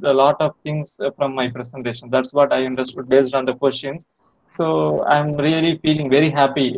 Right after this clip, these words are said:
because of all these questions. Uh, thank you, students. Thank you so much. And thanks, uh, thank you, uh, Ramalingam, for, uh, creating this good opportunity to me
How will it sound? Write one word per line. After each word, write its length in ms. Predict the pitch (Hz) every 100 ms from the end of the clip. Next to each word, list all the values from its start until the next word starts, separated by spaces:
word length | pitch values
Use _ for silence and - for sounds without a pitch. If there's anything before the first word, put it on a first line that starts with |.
| 135
because 360 | 135 151 147 151
of 100 | -
all 200 | 139 147
these 200 | 139 -
questions. 560 | - 156 - 123 113 - _ _ _
Uh, 120 | 139 127
thank 220 | 147 147
you, 80 | 139
students. 320 | - 123 120 -
Thank 180 | 135 127
you 80 |
so 180 | 123 123
much. 200 | 117 107 151
And 240 | 135 131
thanks, 380 | 156 160 151 -
uh, 320 | 156 147 135 147
thank 260 | 151 151
you, 120 | 165 165
uh, 240 | 151 139 135
Ramalingam, 480 | 139 143 143 143 139
for, 260 | 143 139 - - _ _ 156
uh, 120 | 139 135
creating 460 | 160 160 156 151
this 220 | 143 143 -
good 240 | 147 143
opportunity 600 | 127 139 147 - 147 139
to 140 | 143 135
me 280 | 139 143